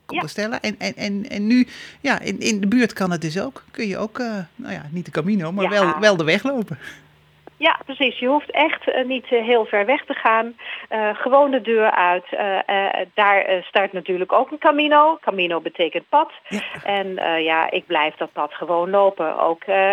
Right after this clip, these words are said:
Speaker 2: in de buurt van Nijmegen.
Speaker 1: Mooi. Ik, daar wens ik je heel veel plezier bij, veel inspiratie.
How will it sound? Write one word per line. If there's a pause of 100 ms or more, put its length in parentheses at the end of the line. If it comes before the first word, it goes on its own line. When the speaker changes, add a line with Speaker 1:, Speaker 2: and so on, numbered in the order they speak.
(120)
Speaker 2:
in
de
buurt
van
Nijmegen. (160)
Speaker 1:
Mooi.
Ik,
daar
wens
ik
je
heel
veel
plezier
bij,
veel
inspiratie.